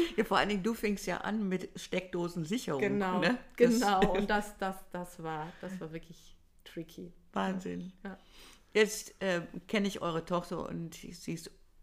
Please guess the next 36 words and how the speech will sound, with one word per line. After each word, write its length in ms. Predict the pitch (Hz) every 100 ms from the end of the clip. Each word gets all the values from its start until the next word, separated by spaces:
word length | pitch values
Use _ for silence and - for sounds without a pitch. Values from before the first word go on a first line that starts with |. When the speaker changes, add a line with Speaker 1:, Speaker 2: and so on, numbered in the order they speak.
| - -
Speaker 1:
wirklich 560 | 160 165 170 175 156
liebreizend. 880 | 175 214 - - 135 - - - - - _ - - - - - _
Und 380 | - 240 254 -
gleichzeitig 580 | - 170 175 190 175 160
sieht 240 | 180 185
man 220 | 185 170 -
auch, 240 | - 147
dass 220 | 156 156
es 140 | - 170
nicht 200 | 160 156
deine 140 | 151
leibliche 480 | 147 143 - 127 147
Tö-, 200 | 151 156 -
Tochter 280 | 165 151 -
ist, 160 | 165 -
weil 100 | -
sie 120 | -
aus 180 | 165 -
einer 100 | 98
anderen, 760 | 156 160 - 151 156 160 160 -
aus 160 | -
anderen 320 | - 165 156
Wurzeln 500 | 165 214 208 190 160
kommt. 400 | - - 101 - - - - - - -
Magst 280 | 170 180 -
du 60 | -
uns 280 | 175 160 -
darüber 380 | 160 165 156 151
noch 180 | 147 147
was 180 | - -
erzählen 440 | - - 156 151
und 140 | 151
wie 80 | 170
du 120 | 160
damit 300 | 147 143 135
umgehst? 640 | - 185 156 107 131 - -